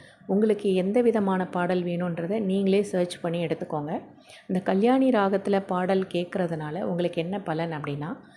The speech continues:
நிரந்தர வருமானத்தை தரும். ஒரு நிரந்தர வருமானத்தை தரும். மேலும் பொருளாதாரத்துல ஒரு முன்னேற்றத்தை தரும்.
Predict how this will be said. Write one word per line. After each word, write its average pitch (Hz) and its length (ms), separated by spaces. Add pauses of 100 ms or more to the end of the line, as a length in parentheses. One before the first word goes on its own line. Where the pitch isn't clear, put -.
(420)
நிரந்தர 240 520
வருமானத்தை 190 560
தரும். - 200 (920)
ஒரு 185 280
நிரந்தர 190 460
வருமானத்தை 175 540
தரும். 180 420
மேலும் 185 560 (1300)
பொருளாதாரத்துல 214 720
ஒரு 190 120
முன்னேற்றத்தை 165 560
தரும். - 320